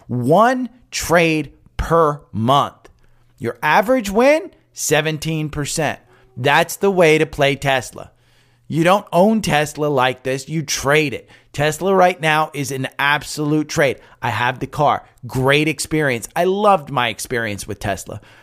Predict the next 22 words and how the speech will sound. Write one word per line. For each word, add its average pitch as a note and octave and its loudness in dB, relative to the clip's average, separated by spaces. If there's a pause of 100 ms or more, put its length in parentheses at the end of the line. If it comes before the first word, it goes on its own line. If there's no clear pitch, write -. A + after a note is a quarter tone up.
(200)
Uh, C3 -2
I D3 0
loved D3+ 2
my D3+ 0
experience C#3+ -4
with B2+ -6
Carvana. B2 -2 (180)
Not C#3+ -2
buying C3+ 0
into C3 -8
either B2 -4
company. A2 -6 (500)
Uh, B2+ -2
great, C3+ 0
great C#3+ 0
experience. F3+ -2
I B2+ -4
think A#2+ -8
they A2+ -2
have A2 -2
a G#2+ -6
future. F#3+ -2